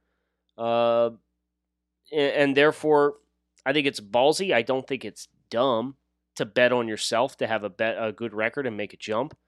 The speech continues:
Uh, but we'll, we'll have to see how that plays out in the draft before I get a real good old vibe on what to expect from either team. Mister Stubborn, "Is there a possibility Miami likes the current receiver room and won't use a first-round pick on the position and wait until day two?"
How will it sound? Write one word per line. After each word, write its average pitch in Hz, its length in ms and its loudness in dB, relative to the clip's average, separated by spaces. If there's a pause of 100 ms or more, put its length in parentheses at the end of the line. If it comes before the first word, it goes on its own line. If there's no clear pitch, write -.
(720)
Uh, 107 320 -4 (320)
but 120 180 0
we'll, 139 240 -2
we'll 147 240 0
have 143 300 4
to 139 80 -6
see 139 260 -4
how 127 240 2
that 117 300 0 (500)
plays 127 300 -2
out 113 140 0
in 85 40 -14
the 107 60 -12
draft 107 500 -4
before 113 320 -8
I 107 80 -2
get 101 140 -8
a 98 100 -10 (420)
real 131 300 0
good 123 220 0
old 113 160 0
vibe 110 240 2
on 107 100 -4
what 104 180 -4
to 107 80 -8
expect - 380 -8
from 98 140 -14
either 90 200 -12
team. - 200 -20 (1200)
Mister 160 360 2
Stubborn, 143 500 2 (580)
"Is 139 160 -4
there 151 140 4
a 147 40 0
possibility 160 520 2
Miami 139 300 2
likes 131 280 0
the 139 80 -8
current 131 260 -4
receiver 123 380 -6
room 120 260 -6
and 107 200 -10
won't 123 220 -2
use 131 200 -6
a 123 60 -6
first-round 123 460 -6
pick 120 200 -8
on 120 80 -6
the 110 80 -6
position 113 400 -10
and 101 80 -8
wait 107 120 -6
until 104 220 -12
day 101 160 -8
two?" 98 300 -10